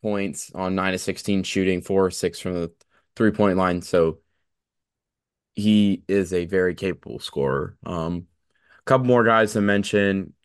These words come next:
uh, Guillermo Diaz-Graham, Zach Austin, and Federico Federico,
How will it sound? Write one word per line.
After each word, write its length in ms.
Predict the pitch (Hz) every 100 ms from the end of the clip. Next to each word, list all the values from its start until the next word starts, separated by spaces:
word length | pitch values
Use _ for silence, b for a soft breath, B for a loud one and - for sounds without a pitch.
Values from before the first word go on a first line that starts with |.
| -
uh, 440 | 87 82 80 80 - _ _ _ _ _ _ _ _ 90
Guillermo 400 | 104 113 113 107
Diaz-Graham, 680 | 107 107 104 - 101 98 95
Zach 340 | 98 92 -
Austin, 600 | 95 92 - 95 92 90 -
and 360 | 87 80 78 -
Federico 960 | - 110 113 110 107 107 104 101 - -
Federico, 920 | - 95 98 92 87 67 71 82